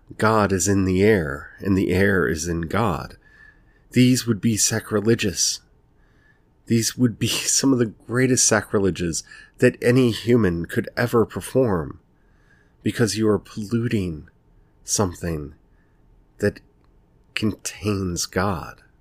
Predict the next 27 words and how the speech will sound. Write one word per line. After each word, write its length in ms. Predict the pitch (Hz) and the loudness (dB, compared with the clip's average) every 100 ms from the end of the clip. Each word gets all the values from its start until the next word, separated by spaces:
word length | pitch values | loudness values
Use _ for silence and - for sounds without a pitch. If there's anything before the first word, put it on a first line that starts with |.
| _ _ _ _ _ _ _ _ _ _ _ _ _ - | _ _ _ _ _ _ _ _ _ _ _ _ _ -2
'Cause 180 | 123 | -2
the 80 | 131 | 0
temple 380 | - 143 143 135 | 0 0 2 0
of 140 | 113 | 0
God 340 | - 117 113 110 | 0 0 2 0
is 380 | - 87 104 110 | -4 -4 -2 0
not 320 | 113 117 - | 2 0 -2
a 80 | 95 | -8
building. 840 | 90 117 117 110 98 85 73 71 _ _ _ _ _ _ _ _ - | -4 0 2 0 -2 -4 -6 -12 _ _ _ _ _ _ _ _ -6
It's 220 | 110 131 | -2 4
not 340 | 135 127 92 | 4 4 -2
just 480 | - 131 131 - - - | -2 0 0 -2 -4 -6
our 160 | 110 | -4
bodies, 580 | 95 92 101 104 104 98 | -4 -4 -4 -2 -2 2
and 120 | 123 | 2
it's 200 | 120 - | 2 2
not 280 | 123 127 107 | 0 0 -2
just 580 | - - 123 123 - - - | -8 0 2 2 -4 -12 -6
the 100 | - | -2
natural 640 | 107 107 107 - 104 95 92 | 2 2 0 -2 0 0 0
world. 500 | 104 110 76 - - _ _ _ _ _ _ _ _ | 0 0 -2 -8 -20 _ _ _ _ _ _ _ _
It's 180 | 120 - | -2 0
our 180 | 113 107 | 0 0
houses. 1040 | - 113 120 107 95 87 73 69 - - - _ _ _ _ _ _ _ _ _ _ | -2 -2 -2 -2 -6 -8 -10 -8 -8 -8 -12 _ _ _ _ _ _ _ _ _ _
It's 180 | - - | -4 0
our 120 | 101 | 0
cars. 960 | - - - 107 98 85 62 - - | 0 -10 -6 -2 0 0 -4 -8 -10